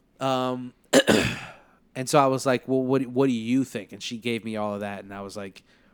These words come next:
Speaker 2: "Yeah, I mean, I, it w-, it's hard to believe that when you see so many stories from real people who aren't, uh,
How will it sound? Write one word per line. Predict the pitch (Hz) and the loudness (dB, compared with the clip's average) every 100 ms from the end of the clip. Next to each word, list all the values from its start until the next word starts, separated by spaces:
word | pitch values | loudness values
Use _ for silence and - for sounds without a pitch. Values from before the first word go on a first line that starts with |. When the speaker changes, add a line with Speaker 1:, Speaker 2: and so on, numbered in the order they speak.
| _ | _
Speaker 2:
"Yeah, | 127 143 156 | -4 2 2
I | 139 | 2
mean, | 139 139 | 0 -2
I, | 131 - _ | -4 -6 _
it | 139 | -6
w-, | 135 139 | -4 -4
it's | 147 139 | -8 -10
hard | - - 151 170 170 | -12 0 2 2 0
to | |
believe | 160 131 127 131 123 | -2 -2 2 2 2
that | 120 110 104 - _ _ _ _ _ _ | 0 0 -2 -8 _ _ _ _ _ _
when | 117 123 | -8 -4
you | 120 | -4
see | - 127 | -4 -4
so | 117 123 | -4 -4
many | 120 120 113 | -4 -4 -4
stories | - 120 113 110 - | -4 -2 0 0 -6
from | 117 107 98 | -8 -8 -4
real | 123 135 | 2 2
people | 127 123 123 107 | 2 -6 -6 -6
who | 113 104 | -6 -4
aren't, | 113 117 107 _ _ _ _ _ _ _ _ _ | -4 -4 -6 _ _ _ _ _ _ _ _ _
uh, | 117 110 107 | -4 -2 -4